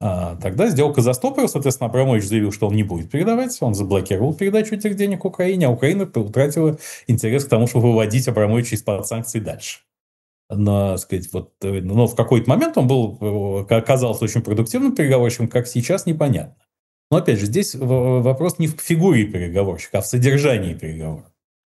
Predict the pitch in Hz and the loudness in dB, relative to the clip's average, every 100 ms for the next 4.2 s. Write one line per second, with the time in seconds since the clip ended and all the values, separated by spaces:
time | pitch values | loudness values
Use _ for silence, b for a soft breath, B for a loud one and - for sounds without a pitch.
0 | _ - 101 98 104 143 208 127 98 95 | _ -4 -2 0 4 4 4 2 0 -4
1 | 92 95 101 92 104 107 113 123 123 110 | -4 -4 -4 -4 0 2 6 6 6 2
2 | 107 95 101 104 156 - 110 98 104 101 | -4 -4 -4 -2 -2 -4 -2 -2 0 0
3 | - 113 110 104 98 - - 117 113 113 | 0 0 0 0 -2 -4 0 2 2 -2
4 | - - | -14 -16